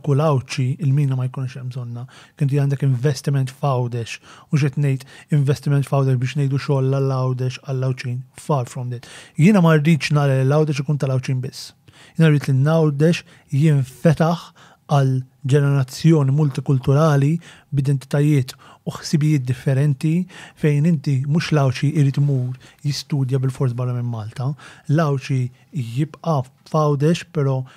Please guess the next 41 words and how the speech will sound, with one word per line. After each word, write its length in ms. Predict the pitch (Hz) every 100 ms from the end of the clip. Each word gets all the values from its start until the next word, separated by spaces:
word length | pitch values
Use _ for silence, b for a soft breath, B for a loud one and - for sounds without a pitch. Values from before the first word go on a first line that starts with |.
| B _ -
ukoll 380 | 135 165 143 143
għandek 340 | 139 135 131
Maltin 440 | 143 135 165 156 135
li 160 | 135
jiġu 140 | 127 131
jistudjaw 380 | 127 135 120 120
Għawdex, 460 | 131 147 139 151 175 B B B
għandek 220 | 131 123
barranin 540 | 147 143 147 190 175 127
li 140 | 131 127
jiġu 100 | 123 120
jistudjaw 380 | - 123 123 120
Għawdex. 440 | 110 113 127 - B B B
Jiġifieri 360 | 151 151 147 147
meta 220 | 147 156
tnejdu, 520 | 131 151 139 135 135 131 B B -
eh, 200 | 165 143
lej 260 | 156 151
ma 120 | 151 147
naqbilx 320 | 147 143 -
mal-mina, 560 | 139 143 202 160 127 - B -
ma 140 | 156
jfissirx 420 | 143 156 - 185 156
li 120 | 143
jrid 80 | 131
il-Għawdex 540 | 143 135 131 123 127
inħallih 500 | 139 131 139 131 127 120 - B B -
f'bozza 760 | - 135 139 120 - - 127 127 B -
u 60 | 156
jgħix 320 | 143 131 -
waħdu 300 | 147 139 135 143
hemmhekk 320 | 139 135 127
f'dik 200 | - 165
il-bozza 480 | 147 131 123 - 127 B B -
biex 140 | 139
ikun 180 | 143 139
tal-Għawċin 500 | 143 139 131 139 127
biss. 240 | 123 135 170
Jien 80 |
qed 160 | 170 135
ngħid, 180 | 135